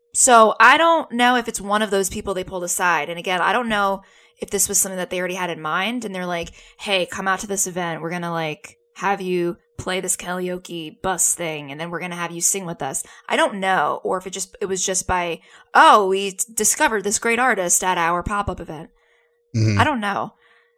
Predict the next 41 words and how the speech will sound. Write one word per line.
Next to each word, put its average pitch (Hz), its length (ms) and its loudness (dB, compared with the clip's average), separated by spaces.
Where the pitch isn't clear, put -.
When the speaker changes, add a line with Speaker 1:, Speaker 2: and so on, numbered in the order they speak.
Speaker 1:
And 220 120 2
I 220 60 4
know 254 180 4
what 285 100 2
you're 208 100 -4
talking 196 360 -2
about. 139 340 -6
And 214 120 -6
I 196 80 0
don't, 233 220 0
I 202 360 0
gonna 226 120 0
take 220 140 -4
it 202 60 2
all 185 100 8
with 190 120 2
a 190 40 -4
very 170 240 -2
small 170 300 -2
grain 160 180 -10
of 160 60 -6
salt. - 360 -2
Who 320 140 -8
knows 339 180 2
if 285 60 2
it's 208 120 4
Speaker 2:
Yeah. 208 60 2
Speaker 1:
a - 20 -4
duet? 202 500 2
Who 247 100 -2
knows 247 220 2
if 202 80 -6
it's, 190 100 -6
like, 170 80 -8
a 151 60 -6
background 214 800 4
vocal 202 580 2
situation? 202 760 -2
We 190 80 -8
don't 196 140 -4
know. 143 200 -6